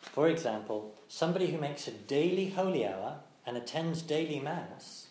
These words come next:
should correspondingly confess more than monthly. Conversely, somebody who does not engage in mental prayer or weekday mass will gain little from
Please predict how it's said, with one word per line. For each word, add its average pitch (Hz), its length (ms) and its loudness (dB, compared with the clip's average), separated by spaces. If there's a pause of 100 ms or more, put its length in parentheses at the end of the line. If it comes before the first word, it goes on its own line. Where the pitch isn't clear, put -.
(220)
should - 480 -2
correspondingly 165 1000 -4 (420)
confess - 720 -6
more 113 420 -4
than 131 160 -6
monthly. - 380 -4 (1120)
Conversely, 160 680 0
somebody 151 400 -2
who 147 160 -4
does 131 320 -4
not 175 380 -2
engage 110 420 -2
in 110 140 -8
mental 107 320 -6
prayer 107 340 -2
or 104 100 -2
weekday 107 360 -6
mass 104 480 -10 (640)
will 131 100 2
gain 131 320 2
little 113 340 2
from 117 340 -4